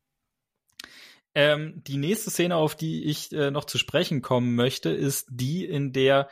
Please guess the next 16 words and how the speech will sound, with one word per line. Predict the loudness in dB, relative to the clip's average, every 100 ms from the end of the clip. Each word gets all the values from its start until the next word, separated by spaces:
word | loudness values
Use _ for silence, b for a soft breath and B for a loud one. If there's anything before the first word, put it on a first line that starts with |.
| B B _
Peter | -2 -2 0 0 -2 -4 -6
nach | 0 2 2 -2 -8
den | -12 -4 -2 -2 -2 -6 -8
Bruchstücken | -8 -2 2 2 0 -4 -6 -4 -4 -4
der | -2 0 0 0
Meerjungfrau-Statue | 0 2 4 2 0 -4 -2 0 0 -2 0 0 0 0 0 -2 B _ -12
taucht. | -4 0 0 0 -10 B B B _
Ähm, | 0 2 0 -4 -16 -8
kaum | 0 0 0
ist | -8
Peter | -10 -8 -8
nämlich | -6 -8 -6
wieder | -4
auf | -4 -2
dem | -2
Rückweg, | 2 2 2 -4 -4 -4 -8